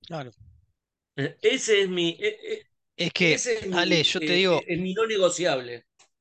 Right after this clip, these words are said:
Speaker 1: para mí, e-, ese es el, eh,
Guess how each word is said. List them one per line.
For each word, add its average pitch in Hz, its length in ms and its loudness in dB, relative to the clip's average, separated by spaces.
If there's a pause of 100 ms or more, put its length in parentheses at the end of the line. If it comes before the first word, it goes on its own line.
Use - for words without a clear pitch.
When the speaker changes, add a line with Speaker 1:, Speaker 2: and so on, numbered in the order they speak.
(260)
Speaker 1:
para - 240 0
mí, 185 280 2
e-, 170 260 -4
ese 170 320 -4
es - 180 -6
el, 127 600 -10
eh, 110 380 -10